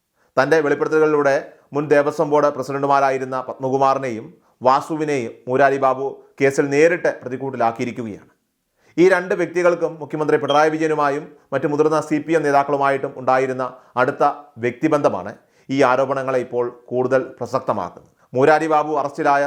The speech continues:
സാഹചര്യത്തിൽ ഈ മൊഴികളെ അടിസ്ഥാനമാക്കി ഭരണകൂടത്തിലെ ഉന്നത തലങ്ങളിലേക്ക്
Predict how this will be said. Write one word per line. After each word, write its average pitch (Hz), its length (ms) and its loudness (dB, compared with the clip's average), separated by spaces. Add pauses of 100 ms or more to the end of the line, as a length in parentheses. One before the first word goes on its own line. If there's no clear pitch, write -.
(120)
സാഹചര്യത്തിൽ 131 560 -4 (400)
ഈ 151 160 4
മൊഴികളെ 160 400 4
അടിസ്ഥാനമാക്കി 147 680 -2 (320)
ഭരണകൂടത്തിലെ 151 560 2 (160)
ഉന്നത 147 240 0
തലങ്ങളിലേക്ക് 143 680 0